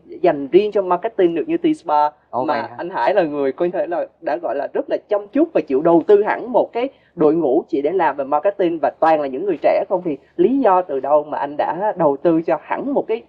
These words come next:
Speaker 1: một cái team chuyên về marketing như vậy thưa anh?
Speaker 2: Anh thì anh nghĩ là anh không có giỏi về marketing. Thì cũng giống như là mình không giỏi, mình không có ép mình phải làm những cái chuyện mà, mà mình nghĩ rằng là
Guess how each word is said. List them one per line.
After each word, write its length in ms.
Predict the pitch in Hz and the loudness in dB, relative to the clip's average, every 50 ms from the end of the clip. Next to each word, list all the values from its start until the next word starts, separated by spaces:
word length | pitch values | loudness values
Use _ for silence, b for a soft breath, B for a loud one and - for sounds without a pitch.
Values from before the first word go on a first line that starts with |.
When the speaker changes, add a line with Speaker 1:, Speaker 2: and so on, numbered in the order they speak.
| _ _ _ _ | _ _ _ _
Speaker 1:
một 140 | - - - - | -10 -6 -6 -6
cái 80 | 196 - - | -6 -2 2
team 220 | - 175 170 170 156 - _ | 4 4 4 4 0 -8 _
chuyên 220 | - 196 190 185 | -4 -2 -2 0
về 100 | 175 147 | 2 2
marketing 400 | 135 143 147 - - 175 165 160 | 2 0 0 0 0 0 0 0
như 100 | 165 156 | -2 -4
vậy 140 | - - - - | -6 -6 -8 -2
thưa 100 | 151 147 | 0 2
anh? 120 | 135 127 - _ _ _ _ _ _ _ b b b b b b b b b _ _ _ _ _ | 0 0 -2 _ _ _ _ _ _ _ b b b b b b b b b _ _ _ _ _
Speaker 2:
Anh 240 | - 135 147 151 147 | 2 4 6 6 4
thì 100 | 147 131 | 4 2
anh 180 | 120 123 135 139 | 2 2 2 2
nghĩ 180 | 123 107 117 | 0 0 2
là 480 | 143 156 131 117 113 110 107 110 110 110 107 _ _ _ _ _ _ _ _ _ _ _ _ _ | 2 2 2 2 0 -2 -4 -6 -10 -14 -18 _ _ _ _ _ _ _ _ _ _ _ _ _
anh 140 | - 143 156 | 0 2 2
không 200 | 165 160 160 151 | 2 2 2 0
có 160 | - 180 175 160 123 | 0 -2 -2 -2 -4
giỏi 220 | 120 - - 160 | -4 -2 -2 -2
về 100 | 160 123 | -2 -2
marketing. 440 | 117 135 147 - 160 147 147 143 139 - _ _ _ _ _ _ _ _ _ _ - | -2 -4 -4 -2 -2 -2 -2 -2 -4 -10 _ _ _ _ _ _ _ _ _ _ -6
Thì 420 | 127 120 117 117 117 110 110 110 101 - | -2 -2 0 0 -2 -2 -4 -8 -10 -8
cũng 220 | 117 113 127 147 | -6 -4 -2 0
giống 180 | 151 156 160 180 | 0 0 0 -2
như 160 | 160 147 139 | -2 -2 0
là 220 | 131 123 117 107 | 0 0 -2 -2
mình 240 | 107 110 113 123 120 | -2 -4 -4 -4 -2
không 220 | 117 139 135 147 123 | -2 -2 -2 -2 -4
giỏi, 260 | 117 - - 143 156 | -4 -2 -2 -2 -2
mình 180 | 175 143 120 104 | -2 -4 -6 -6
không 180 | 127 135 131 127 | -8 -10 -8 -6
có 100 | 160 156 | -6 -6
ép 300 | - - 170 208 202 147 | -4 -2 -4 -4 -4 -4
mình 140 | 127 110 98 | -8 -8 -8
phải 140 | 120 127 | -8 -8
làm 260 | 135 113 101 98 101 104 | -6 -6 -6 -6 -10 -12
những 80 | 107 | -10
cái 120 | - 156 143 | -8 -10 -10
chuyện 400 | - - 120 98 92 101 104 104 | -8 -8 -10 -8 -8 -10 -12 -12
mà, 160 | 101 95 92 b b b b b b b b b | -12 -14 -14 b b b b b b b b b
mà 100 | 107 101 | -6 -4
mình 380 | 104 110 98 104 101 101 101 | -4 -6 -6 -6 -8 -8 -6
nghĩ 160 | 104 101 110 | -4 -2 0
rằng 220 | 131 127 117 104 101 | 0 0 0 -2 -4
là 80 | 107 | -6